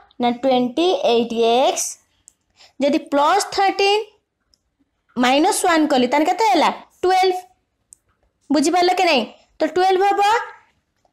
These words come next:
ମୁଁ ପ୍ଲସ୍ ନେଇକି କରୁଛି, ଏଇଟା କରିଦେଲେ ବି ହବ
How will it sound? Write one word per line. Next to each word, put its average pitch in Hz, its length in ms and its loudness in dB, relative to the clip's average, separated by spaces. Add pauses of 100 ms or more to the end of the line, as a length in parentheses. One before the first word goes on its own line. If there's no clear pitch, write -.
(2750)
ମୁଁ 285 80 -2
ପ୍ଲସ୍ 320 320 0
ନେଇକି 302 240 0
କରୁଛି, 247 260 0
ଏଇଟା 269 300 0
କରିଦେଲେ 233 360 -2
ବି 302 120 0
ହବ 277 280 0